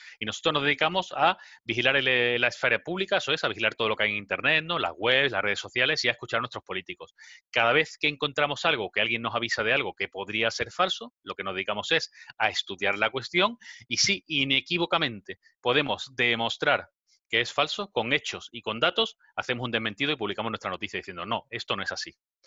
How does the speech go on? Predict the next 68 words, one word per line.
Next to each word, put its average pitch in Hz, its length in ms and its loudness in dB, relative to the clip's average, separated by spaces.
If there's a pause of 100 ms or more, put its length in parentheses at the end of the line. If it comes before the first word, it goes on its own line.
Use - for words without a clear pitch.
(400)
Aquí 113 160 -2
tenéis 156 180 2
como 156 140 -2
los 123 80 2
distintos 131 260 -4
proyectos 117 200 -2
que 117 80 -4
tenemos, 147 320 0
Bulo, 170 340 2
el 107 80 2
de 101 100 0
Dato, 135 280 2
que 123 40 -2
es 113 40 -4
el 107 60 -6
de 107 60 -4
fact-checking 101 360 -4
político 131 400 -2
y - 20 4
también 98 220 -2
periodismo 95 280 -2
de 123 60 4
datos, 139 180 0
Maldita 104 360 -2
Ciencia, 110 340 0
que - 120 -4
este - 180 -4
ha 107 40 0
tenido 104 220 -4
que 98 60 -4
trabajar 107 300 0
muchísimo 101 600 -10
con 101 180 -10
todo 98 100 -6
el 90 40 -18
tema 98 180 -4
de 92 60 0
la 90 100 0
covid, 147 300 -2 (460)
Maldita 110 320 -2
Hemeroteca, 120 400 0
que 113 60 -8
es 98 60 -12
uno 110 100 -6
de 101 60 -2
hemeroteca 98 340 -2
política. 151 460 0 (380)
Sacamos 156 440 0
dos 160 140 4
proyectos 156 260 0
temáticos, 151 400 -4
Maldita 113 320 -2
Migración 131 280 0
y 110 40 -2
Maldito 101 240 -2
Feminismo, 127 480 -4
porque 143 440 -2
hay 110 140 -2
mucha 120 220 -4
desinformación 117 560 -4
en 101 80 -8
torno 92 160 -6
a - 20 -6
esos 101 160 -10
sectores, 151 320 -2
después 104 220 -6
lo 107 80 0
veremos, 143 340 0